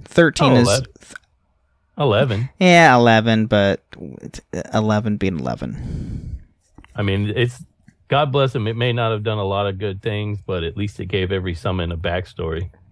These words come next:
Speaker 2: That's what
Speaker 1: That's
Speaker 2: I've
Speaker 1: true.
Speaker 2: noticed.
Speaker 1: That is very true. And then now we have fifteen, which is the game you're currently playing.
Speaker 2: I am indeed, and I've already played this part. So,
Speaker 1: So the Astral Titan is the summon who resides in the Disk of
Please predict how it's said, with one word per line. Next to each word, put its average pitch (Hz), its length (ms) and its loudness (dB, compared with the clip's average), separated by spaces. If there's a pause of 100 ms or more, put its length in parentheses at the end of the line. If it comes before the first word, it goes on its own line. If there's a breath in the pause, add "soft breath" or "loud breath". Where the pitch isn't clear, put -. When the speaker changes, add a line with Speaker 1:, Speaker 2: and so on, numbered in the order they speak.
(120)
Speaker 2:
That's - 0 -
what 104 120 -2
Speaker 1:
That's 143 260 6
Speaker 2:
I've - 60 -4
Speaker 1:
true. 139 240 6
Speaker 2:
noticed. 107 120 -2
Speaker 1:
That 120 140 6
is 135 140 0
very 127 540 0
true. 104 380 0 (560 loud breath)
And 139 160 6
then 127 240 6
now 135 240 6
we 175 80 4
have 147 300 4
fifteen, 156 1000 2
which 139 260 2
is 135 180 2
the 127 100 2
game 135 280 4
you're 139 280 4
currently 101 460 -2
playing. 101 480 -2 (420)
Speaker 2:
I 87 80 -6
am 92 380 -4
indeed, 107 400 -2
and 95 100 -2
I've 95 160 0
already 95 180 2
played 101 300 -2
this 95 140 -4
part. 123 300 -4 (120)
So, 82 120 -10 (480 loud breath)
Speaker 1:
So 147 260 6
the 135 180 4
Astral 202 400 4
Titan 135 460 2
is 131 200 -2
the 127 120 2
summon 175 400 2
who 156 160 2
resides 131 520 4
in 120 200 0
the 117 140 0
Disk - 440 -2
of 123 400 4